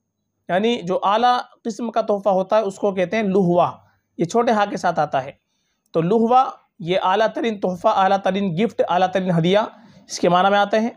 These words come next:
تو مرادی معنی اس کے ہم لے لیں گے اللہ کا اعلیٰ ترین تحفہ، اللہ کا عطیہ، اللہ کا انعام، یہ مرادی معنی اس کے ہم لے سکتے ہیں۔ ایک نام آتا ہے لطفہ۔ لطفہ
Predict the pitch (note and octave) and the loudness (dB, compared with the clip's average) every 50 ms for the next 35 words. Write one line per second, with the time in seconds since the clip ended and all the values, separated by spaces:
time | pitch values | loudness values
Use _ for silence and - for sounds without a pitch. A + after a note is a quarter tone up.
0 | _ _ _ _ _ _ _ _ - - F#3 E3 E3+ F#3+ G#3 A3 A3 B3 A#3 A3+ | _ _ _ _ _ _ _ _ -6 -4 -2 0 2 2 2 2 2 0 0 0
1 | A3+ A3+ A3 - A3 G#3 G3 F#3 F#3 G3 G#3 G#3 - F#3 F#3+ F#3 F#3 F#3 F#3 - | 0 0 -2 -2 -4 -2 -2 -2 -2 -2 0 -2 -2 0 2 2 2 2 2 2
2 | G#3+ A3+ - - - _ _ _ _ _ _ _ - E3+ G3+ A3 A#3 A3 A3+ G#3+ | 0 0 0 -4 -8 _ _ _ _ _ _ _ -2 0 0 2 0 0 0 0
3 | G3 G3 F#3 E3+ F3+ E3+ D#3 D#3 - D3+ C#3 - - D3+ F3+ F#3+ F#3+ F#3+ F#3+ A3+ | -2 -2 -4 -4 -4 -6 -6 -4 -4 -4 -4 -4 -6 -6 -2 0 0 0 0 0
4 | A3+ - - F3 E3 - G3+ G3 G3+ F#3+ - - F3+ F3+ F#3 F#3 F3+ G#3+ G#3+ A#3 | 0 0 -2 -4 -4 -4 -2 0 0 0 0 2 0 2 2 0 2 2 0 0
5 | - - - _ _ _ _ - F#3 F3+ F3+ D#3 E3 G3 G3+ F#3+ E3 B2+ - _ | 0 -4 -10 _ _ _ _ -6 -2 -2 0 2 2 2 2 0 -2 -4 -10 _
6 | _ _ _ _ _ _ _ _ _ _ - D3 F3+ G#3+ A#3 A#3+ A#3 G#3 G3 G3 | _ _ _ _ _ _ _ _ _ _ -8 -2 2 4 4 4 4 2 0 0
7 | F#3+ F3+ F#3 F3 E3 E3 D#3+ D#3+ D3+ - - E3+ F#3+ A3 G#3+ F#3 - - B2+ - | 0 0 -2 -2 -2 -2 -2 -4 -6 -6 -4 -4 -2 -2 -2 -4 -4 -4 -10 -12
8 | - B2+ A2+ A#2+ - _ _ _ _ _ _ _ _ _ _ _ _ _ _ - | -12 -12 -12 -12 -18 _ _ _ _ _ _ _ _ _ _ _ _ _ _ -4
9 | E3+ E3+ F#3 F#3+ G3+ A3 A3+ A3 A3 A3 G#3+ A#3 A3+ A3+ A#3+ B3 A#3 G#3 G#3 G#3+ | -4 -2 0 0 0 0 2 2 0 0 0 0 0 2 2 2 2 2 0 0
10 | G#3+ G#3+ G3+ F#3+ - G3 D#3+ C#3+ - _ _ _ _ _ _ _ _ _ _ _ | 0 -2 -2 0 0 -2 -2 -2 -6 _ _ _ _ _ _ _ _ _ _ _
11 | _ _ _ _ _ C3 C#3 E3 F#3 G3 A3+ G#3+ G#3+ | _ _ _ _ _ -6 -2 -2 0 0 -2 0 0